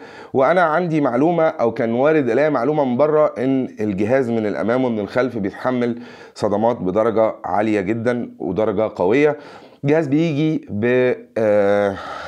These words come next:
آم، إم آي يو آي عشرة من العلبة، وبيجي، آه، مكتوب عليه زي ما قلنا ريدمي باي شاومي، يعني بيجي من، م-، بالسلسلة الج-، أو الانفصال الجديد لسلسلة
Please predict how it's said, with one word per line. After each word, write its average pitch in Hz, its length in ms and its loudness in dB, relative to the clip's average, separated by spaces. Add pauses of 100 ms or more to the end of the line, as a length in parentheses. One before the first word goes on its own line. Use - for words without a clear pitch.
آم، 92 440 -2 (120)
إم 143 160 0
آي 143 180 2
يو 131 240 6
آي 123 140 2 (520)
عشرة 147 100 6
من 127 400 0
العلبة، 143 500 2 (460)
وبيجي، 135 1600 0 (100)
آه، 98 640 4
مكتوب 147 340 0
عليه 131 260 2
زي 139 280 2
ما 120 120 0
قلنا 143 260 2
ريدمي 147 520 0
باي 135 400 2
شاومي، 143 560 0 (260)
يعني 120 300 0
بيجي 123 380 0
من، 101 420 -2
م-، 95 380 -2 (260)
بالسلسلة 120 640 2
الج-، 120 300 0
أو 104 220 2
الانفصال 123 640 0
الجديد 120 460 0 (280)
لسلسلة 131 580 0